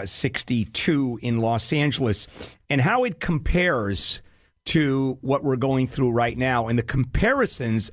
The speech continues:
actually are eerie in terms of the quarantining, in terms of,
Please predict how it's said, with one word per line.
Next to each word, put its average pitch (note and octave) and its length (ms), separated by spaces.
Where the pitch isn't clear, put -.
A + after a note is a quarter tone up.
actually C#3 600
are A#2 400
eerie C3 520
in A#2 180
terms B2+ 400
of A#2 160
the - 80
quarantining, B2 1040
in G2+ 140
terms B2 560
of, A2 280